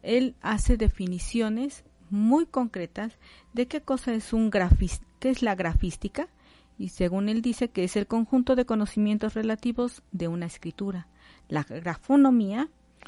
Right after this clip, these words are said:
es el estudio de los fenómenos gráficos y al mismo tiempo la grafotécnica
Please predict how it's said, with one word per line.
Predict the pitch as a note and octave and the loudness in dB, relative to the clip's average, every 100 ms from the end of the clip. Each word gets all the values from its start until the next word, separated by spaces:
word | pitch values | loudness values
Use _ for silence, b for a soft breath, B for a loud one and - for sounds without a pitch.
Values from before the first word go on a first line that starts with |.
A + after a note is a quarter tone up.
| b b G3+ | b b -4
es | G3 G#3 | -2 0
el | F#3+ | -2
estudio | F3+ - D4 D4+ D4 D#4 D#4 - _ | -2 -4 0 2 2 0 -2 -10 _
de | G3 G3+ | -4 -2
los | F#3+ - | -2 -2
fenómenos | G#3 G3 A#3 B3 B3 A#3+ - | -2 -2 0 2 2 0 -2
gráficos | G#3+ A#3 - C#4 - D4+ - B B B B | -2 -2 -2 -6 -6 -8 -10 B B B B
y | A3 | -2
al | A#3 B3 | 0 2
mismo | D4 D4 C#4+ | 0 0 -2
tiempo | C4 G#3 F3+ G3 F3+ - | -2 -4 -4 -6 -10 -8
la | F#3+ E3 | -6 -4
grafotécnica | F3 E3+ - E3+ - C4 C4 C4+ - | -4 -2 -2 -2 0 0 2 -2 -4